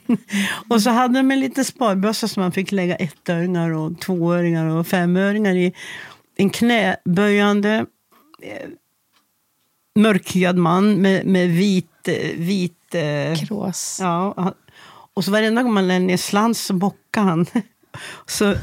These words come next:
Speaker 1: det gällde att få många ettöringar med sig, för det tyck-, det tyckte det var jätteroligt för att han kunde bocka,
Speaker 2: Mm.
Speaker 1: du vet. Och så stod det Hedna missionen på den. Så var det på den tiden.
Speaker 2: Så var det på den tiden.
Speaker 1: Ja.
Speaker 2: Så är det inte nu.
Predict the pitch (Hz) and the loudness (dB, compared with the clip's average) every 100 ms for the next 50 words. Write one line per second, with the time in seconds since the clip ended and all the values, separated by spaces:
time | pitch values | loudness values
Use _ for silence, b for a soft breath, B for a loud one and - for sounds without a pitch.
0 | - - 196 208 220 262 226 196 190 180 | -8 -2 2 2 2 0 2 2 2 0
1 | 165 - - 240 233 180 151 139 185 185 | -2 -2 0 2 2 2 0 -2 -2 -4
2 | 156 - 180 180 170 170 160 151 143 - | -4 -4 -4 -2 -2 -4 -8 -6 -6 -6
3 | - 165 185 - 147 175 151 - _ 156 | -4 -2 -2 -4 -8 -6 -8 -8 _ -10
4 | - 170 160 151 - - 175 151 175 170 | -2 -2 -2 -6 -10 -6 -6 -2 0 2
5 | 175 170 147 151 - _ _ B B B | 0 -2 -6 -12 -20 _ _ B B B
6 | B B B B B 214 226 - 220 202 | B B B B B 2 2 2 2 2
7 | 185 170 b b 220 214 175 170 170 165 | 2 0 b b 2 4 4 4 4 2
8 | 220 233 220 180 180 156 156 160 185 - | 4 4 4 4 0 -2 -2 0 0 -2
9 | _ _ _ _ _ - B B B B | _ _ _ _ _ -20 B B B B
10 | B B _ - - 185 202 302 277 277 | B B _ -14 -4 -2 2 2 2 2
11 | 277 302 185 160 160 180 180 185 220 226 | 2 2 2 2 0 0 0 0 0 0
12 | 208 214 208 196 180 190 214 226 202 196 | 0 2 4 4 6 4 4 4 4 4
13 | 190 139 175 | 4 4 0